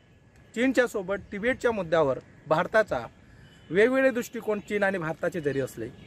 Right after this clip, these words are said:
तरी आज आर्थिक विकासाकडे दोघंही देश समान, समानतेने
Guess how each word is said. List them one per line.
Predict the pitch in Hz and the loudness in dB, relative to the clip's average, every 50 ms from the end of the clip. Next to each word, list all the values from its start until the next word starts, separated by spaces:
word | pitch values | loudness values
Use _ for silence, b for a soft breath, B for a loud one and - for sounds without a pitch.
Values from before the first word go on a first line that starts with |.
| - - - | -20 -10 -2
तरी | - 180 214 214 - - | 0 0 0 0 0 2
आज | 180 190 208 185 - - - _ _ _ _ _ _ _ _ - _ _ - - _ _ _ _ _ - - - - _ - | 2 2 2 2 -2 -6 -14 _ _ _ _ _ _ _ _ -20 _ _ -20 -20 _ _ _ _ _ -20 -20 -20 -20 _ -4
आर्थिक | 143 160 165 - - - 320 - | -4 -4 -4 -2 -2 -2 -2 0
विकासाकडे | 220 180 - - 185 - - 185 165 165 135 117 110 110 - - - - - - - - - - - - - - | -2 -4 0 0 0 2 2 0 2 0 -2 -4 -4 -10 -14 -20 -20 -20 -20 -20 -20 -20 -20 -20 -20 -20 -14 -4
दोघंही | 139 156 175 180 170 180 190 185 220 240 226 | 2 4 4 6 6 6 4 4 4 2 2
देश | 151 131 120 117 - - - - - - - - - - - | 0 0 -2 -2 -4 -10 -20 -20 -20 -20 -20 -20 -18 -6 0
समान, | - 165 160 190 214 220 220 233 - _ _ _ - - - - - _ - - _ - - - - | 2 4 4 4 2 2 0 -4 -12 _ _ _ -20 -20 -20 -20 -20 _ -20 -20 _ -20 -20 -6 0
समानतेने | - 196 190 208 233 247 226 - 214 196 208 214 | 2 2 4 4 0 0 -2 -6 -6 -6 -6 -10